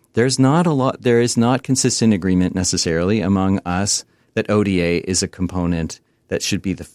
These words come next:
f-, the focal point for all of us. I think it's essential that we get to that. I think we've seen a lot of progress in the last little while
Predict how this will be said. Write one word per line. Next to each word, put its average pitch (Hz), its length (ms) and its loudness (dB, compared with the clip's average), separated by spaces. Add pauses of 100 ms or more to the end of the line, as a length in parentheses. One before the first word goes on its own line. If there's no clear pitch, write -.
(140)
f-, - 160 -8
the 95 80 -6
focal 90 340 -4
point 78 240 -12
for - 220 -14
all 80 180 -6
of 78 80 -8
us. 80 320 -12
I 92 80 -10
think 123 240 -4
it's - 140 -4
essential 87 400 -2
that 82 140 -4
we 82 100 -8
get 85 160 -6
to 117 80 -2
that. 123 180 2
I 87 140 -2
think 92 400 -4
we've 90 140 -4
seen 90 200 0
a 80 60 0
lot 80 160 -2
of 78 60 -10
progress 87 380 -4
in 90 80 -2
the 80 80 -2
last 80 300 -4
little 82 200 -4
while 82 380 -4